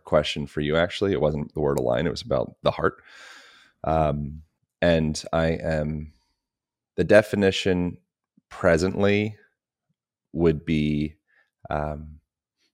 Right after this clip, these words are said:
coherence between the mind and the body, the heart. I would say that, uh,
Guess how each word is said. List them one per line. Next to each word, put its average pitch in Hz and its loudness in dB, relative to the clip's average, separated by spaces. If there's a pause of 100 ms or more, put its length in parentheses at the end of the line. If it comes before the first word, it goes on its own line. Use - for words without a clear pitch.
(120)
coherence - 4
between 78 -4 (1500)
the 85 0
mind 82 4
and 80 2
the 76 0
body, 76 4 (1160)
the - -10
heart. - 2 (540)
I - -2
would 127 0
say 131 6
that, 95 2
uh, - -4